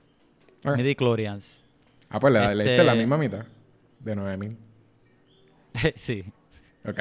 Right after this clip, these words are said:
Speaker 2: Adiós. No, pues no, no, no, no, no, no.
Speaker 1: No, le
Speaker 2: Le
Speaker 1: diste
Speaker 2: voy a
Speaker 1: la
Speaker 2: dar,
Speaker 1: mitad.
Speaker 2: le
Speaker 1: Le diste
Speaker 2: voy a
Speaker 1: la
Speaker 2: dar
Speaker 1: mitad,
Speaker 2: tres,
Speaker 1: ya.
Speaker 2: lo voy, ahora sí que le voy a dar tres,
Speaker 1: Tú no
Speaker 2: porque
Speaker 1: puedes
Speaker 2: estoy
Speaker 1: quitarle
Speaker 2: pensando en,
Speaker 1: midichlorians.
Speaker 2: estaba pensando diez. No,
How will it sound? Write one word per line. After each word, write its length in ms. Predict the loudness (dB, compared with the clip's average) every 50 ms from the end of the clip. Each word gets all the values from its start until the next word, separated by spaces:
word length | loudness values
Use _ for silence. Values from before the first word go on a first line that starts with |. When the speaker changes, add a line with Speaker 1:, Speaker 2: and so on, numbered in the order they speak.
| -6 -2 0
Speaker 2:
Adiós. 440 | 2 4 6 6 6 6 6 2 -2 _ _ _ _ _ _ _ _ _ _ _ _ _ _ _ _ _ _ _ _ _ -4
No, 260 | 2 6 6 6 6
pues 140 | 6 4 4
no, 160 | 4 4 4
no, 80 | 4 4
no, 100 | 2 2
no, 60 | 0
no, 100 | 0 -2
no. 180 | -4 -4 -6 -8 -6
Speaker 1:
No, 180 | -4 -2 0
le 100 | 2 2 4
Speaker 2:
Le 60 | 4
Speaker 1:
diste 20 |
Speaker 2:
voy 100 | 6 6
a 40 | 6
Speaker 1:
la 140 | 6 4 2
Speaker 2:
dar, 20 | 0 -2 -8
Speaker 1:
mitad. 140 | -10 -14 -10
Speaker 2:
le 60 | -4 0
Speaker 1:
Le 100 | 2 4
diste 40 | 4
Speaker 2:
voy 80 | 6 6
a 20 | 6
Speaker 1:
la 40 | 6
Speaker 2:
dar 80 | 4 4
Speaker 1:
mitad, 80 | 2
Speaker 2:
tres, 160 | 0 0 0
Speaker 1:
ya. 60 | 2 2
Speaker 2:
lo 80 | 2
voy, 120 | 2 0 -2 _ -4
ahora 220 | 0 2 2 2 2
sí 120 | 0 -2 -2
que 60 | 0
le 60 | 2
voy 80 | 2 2
a 40 | 0
dar 100 | 0 -2
tres, 120 | -2 0
Speaker 1:
Tú 60 | 0
no 60 | 2 2
Speaker 2:
porque 60 | 4
Speaker 1:
puedes 140 | 4 4 4
Speaker 2:
estoy 100 | 4 4 4
Speaker 1:
quitarle 180 | 6 6 6 6
Speaker 2:
pensando 160 | 6 4 4
en, 40 | 4 2
Speaker 1:
midichlorians. 320 | 2 2 2 2 2 4
Speaker 2:
estaba 140 | 2 2 2
pensando 360 | 0 -2 -4 0 2 4 4
diez. 320 | 4 4 4 4 2 0 -4 _ _ _ _ _ _ _ _ _ _ _ _ _ _ _ _ _ _ _ _ _ _ _ _ _ _ _ _ _ _ 2
No, 360 | 4 6 8 8 6 4